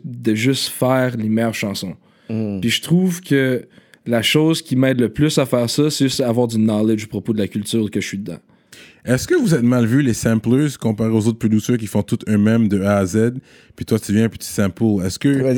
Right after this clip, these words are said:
Speaker 2: c'est un paresseux, lui,
Speaker 1: Non.
Speaker 2: là !
Speaker 1: Ils sont, on, on se fait hate maintenant, les dudes qui utilisent pas de drum. Ça, on a un peu de hate.
Speaker 3: Ok.
Speaker 1: Les gars qui comme, sont comme moi, qui comme, tu sais, parce que moi, tu sais, j'ai quand même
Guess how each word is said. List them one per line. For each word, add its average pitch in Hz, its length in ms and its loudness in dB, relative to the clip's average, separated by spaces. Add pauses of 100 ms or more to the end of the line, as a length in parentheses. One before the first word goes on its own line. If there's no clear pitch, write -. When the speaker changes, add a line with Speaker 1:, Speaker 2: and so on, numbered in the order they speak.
Speaker 2:
c'est 202 80 2
un 151 100 4
paresseux, 220 460 4 (140)
lui, 233 120 4
Speaker 1:
Non. 269 80 4
Speaker 2:
là ! 247 300 4
Speaker 1:
Ils - 60 -2
sont, 151 220 2
on, 147 200 0
on 151 60 2
se - 100 -4
fait 185 140 4 (240)
hate 185 100 0
maintenant, 147 320 4
les 143 100 4
dudes 147 160 2
qui 131 100 2
utilisent 127 260 -2
pas 127 160 2
de 117 120 -4
drum. 104 360 -2 (200)
Ça, - 200 -2
on 151 100 2
a 139 60 2
un 135 60 0
peu 127 140 2
de 110 60 0
hate. 98 220 -4 (260)
Speaker 3:
Ok. 104 200 0
Speaker 1:
Les 98 220 4
gars 135 160 2
qui 135 140 0
comme, 135 160 2
sont 131 180 2
comme 127 200 2
moi, 131 320 2
qui 120 120 0
comme, 110 340 0
tu - 40 -18 (380)
sais, 170 120 0
parce 147 140 0
que 143 80 2
moi, 196 220 4
tu - 100 -6
sais, 147 140 2
j'ai 120 120 -2
quand 143 160 0
même 151 260 0